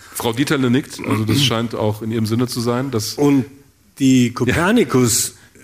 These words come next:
Speaker 2: ähm, das Copernicus-Programm ist insofern neu,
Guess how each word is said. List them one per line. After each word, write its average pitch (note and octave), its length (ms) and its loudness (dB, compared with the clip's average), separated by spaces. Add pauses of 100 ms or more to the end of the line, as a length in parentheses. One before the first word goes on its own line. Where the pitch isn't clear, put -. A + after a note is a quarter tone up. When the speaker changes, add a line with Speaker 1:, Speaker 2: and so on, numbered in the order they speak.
Speaker 2:
ähm, B2+ 220 -4
das B2+ 140 -8
Copernicus-Programm D#3 960 -6
ist B2+ 120 -6
insofern D#3+ 440 -6
neu, D3+ 260 0